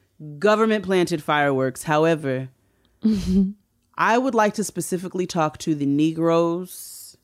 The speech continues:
Speaker 1: in my neighborhood who play their music so loud that I can hear the ad-libs in my house. Like, I can hear
Speaker 2: My Lord.
Speaker 1: every beat, rhythm,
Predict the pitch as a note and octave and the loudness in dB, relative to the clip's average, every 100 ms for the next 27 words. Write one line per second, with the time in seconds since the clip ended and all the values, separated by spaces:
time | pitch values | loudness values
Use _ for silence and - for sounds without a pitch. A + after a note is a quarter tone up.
0 | _ _ _ D3 D3+ D3+ D#3+ D3+ C#3+ C#3 | _ _ _ -2 0 2 0 0 -2 -4
1 | C3+ B2+ B2 A#2+ - _ _ _ _ _ | -4 -4 -6 -10 -18 _ _ _ _ _
2 | _ _ - E3+ D#3 - F3 E3+ E3 D#3+ | _ _ 0 2 2 0 0 2 2 2
3 | D3+ C#3+ C#3 C#3 C3 - _ _ _ _ | 2 0 -2 -6 -6 -20 _ _ _ _
4 | - - - G3 G#3+ A#3+ G#3+ G#3 G#3 G3+ | -8 -6 2 4 6 6 6 6 4 4
5 | G#3+ G#3 E3+ F3+ F3+ F#3 D#3+ F3+ D3 C3 | 2 0 0 2 4 2 4 6 4 0
6 | - D#3+ D3 C#3 B2+ B2 C3 B2 A#2+ C3 | -2 -2 -2 -4 -6 -10 -14 -14 -14 -16
7 | F#2+ - - - - - _ C#3 C#3+ D3+ | -18 -20 -20 -20 -20 -20 _ -12 -8 -10
8 | D#3 D#3 D3+ E3 D3+ C3+ B2+ C3 E3 D#3+ | -8 -10 -8 -4 -4 -4 -6 -10 -12 -10
9 | D#3+ D#3 D3+ - E3+ D#3 D3+ C3+ B2+ F#3 | -10 -10 -12 -2 -2 0 -4 -4 -8 -10
10 | F3 C3+ C#3 F3 D#3+ E3+ E3 D#3+ | -14 -10 -2 -2 0 0 0 -4